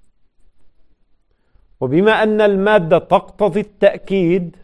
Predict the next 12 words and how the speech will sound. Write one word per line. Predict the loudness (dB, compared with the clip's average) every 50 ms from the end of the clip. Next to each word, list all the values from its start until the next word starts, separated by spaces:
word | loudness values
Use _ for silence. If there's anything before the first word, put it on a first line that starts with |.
| -20 -20 -20 _ _ _ _ _ _ _ _ _ _ _ _ _ _ _ -18
فبناءً | -10 -6 -6 -4 -2 0 0 2 2 2 2 0 -2 -6 -10 -10
على | -6 -4 -2 -2 0 0
ذلك | -2 -2 -2 -2 -2 -2 -2 -4 -6 -8 -8 -8 -8 -10 -12 _ _ _ _ _ _ _ _ _ _ _ _ _ _ _ -14
يكون | -10 -6 -2 -2 -2 -4 -4 -2 -2 0 0 0 -2 -4 -6
الصحيح | -8 -12 -16 -10 -6 -4 -4 -4 -4 -6 -4 -4 -4 -4 -6 -10
في | -12 -12 _ -10 -8 -8 -6
هذه | -6 -4 -2 -2 -2 -2 -4 -4 -4 -4
المسألة | -4 -4 -4 -4 -4 -6 -6 -8 -6 -6 -4 -4 -4 -4 -6 -10 _ _ _ _ _ _ _ _ _ _ _ _ _ _ _ _ -4
أن | -2 -2 -2 -2 -4 -6 -6 -8 -10 -12 -16 -18 -20 _ _ _ _ _ _ _ _ _ _ -20 -20 -20
ظاهر | -20 -18 -14 -4 2 4 4 6 6 4 4 2 2 0 -4 -8 -8 -8 -10 -12 -14 -16 -20 _ _ _ _ _ _ _ _ _ _ _ _ _ -8 _
تكرار | 0 0 0 -2 _ -6 -2 0 0 2 4 4 4 4 4 4 4 2
الأمر | 2 0 0 0 0 2 2 2 2 0 -4 -8